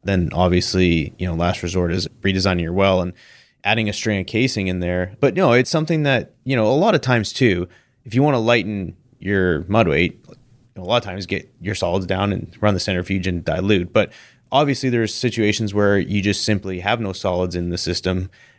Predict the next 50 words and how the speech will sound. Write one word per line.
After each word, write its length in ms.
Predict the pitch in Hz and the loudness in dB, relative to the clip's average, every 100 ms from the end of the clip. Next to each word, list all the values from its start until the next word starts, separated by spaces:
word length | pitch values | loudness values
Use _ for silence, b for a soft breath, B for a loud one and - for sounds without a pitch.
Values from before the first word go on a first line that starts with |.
| _ | _
and, 560 | 98 95 92 90 87 - | -4 0 0 -2 -8 -8
you 100 | 95 | -4
know, 80 | 95 | -2
you 180 | 87 92 - - | -2 -4 -8 -4
have 180 | 101 98 | -2 0
no 140 | 101 | -2
barite 520 | 90 92 92 87 90 | 0 0 0 2 0
and 100 | 90 | 0
everything 300 | 95 90 82 | -2 -2 0
else. 300 | 107 107 95 | 2 2 2
And 80 | 104 | -2
so, 120 | - | -6
yeah, 100 | 127 | 0
you 160 | 117 98 | 2 2
have 160 | 98 - | -2 -4
to 80 | |
come 220 | 95 110 95 | -6 -4 -2
up 120 | 92 | -4
with 100 | 92 | -4
these 220 | 95 87 | -4 -2
different 480 | 92 92 98 87 - | -4 -2 -2 -4 -4
applications 640 | 90 87 95 90 98 120 | -2 -2 -4 -4 -2 0
or 180 | 113 117 B B B | 2 0 B B B
different 280 | 127 135 127 | -2 0 2
options 520 | 107 123 147 135 120 | 2 0 0 0 -2
to 140 | - 113 | -4 0
get, 340 | 110 117 - - - | 2 2 -2 -20 -8
you 140 | 78 | -4
know, 140 | 87 101 _ - | -4 -4 _ -6
through 180 | 117 107 | -2 2
that 320 | 107 87 - | 2 2 -6
specific 480 | - 101 104 98 98 | -6 -4 -2 -2 -2
zone. 340 | 92 98 117 | 0 0 2
But 220 | 104 90 b b b | 2 2 b b b
I 80 | - | 2
would, 120 | 107 | 4
again, 440 | 101 107 113 107 - | 4 4 4 2 0
you 140 | 104 | 0
know, 60 | 101 | 0
encourage 340 | 98 - 104 | 0 0 2
anyone 300 | 98 101 98 | 2 2 2
that, 180 | 95 87 - - | 0 -2 -6 -8
you 80 | 95 | -4
know, 60 | 90 | -4
if 120 | 101 | -4
you 100 | - | 0
are 240 | 110 117 | 2 2
gonna 180 | 107 101 | 2 -2
be 440 | 92 104 101 98 - - | -4 -6 -6 -8 -12 -16
drilling 600 | 101 101 101 98 95 90 | -6 2 4 4 2 0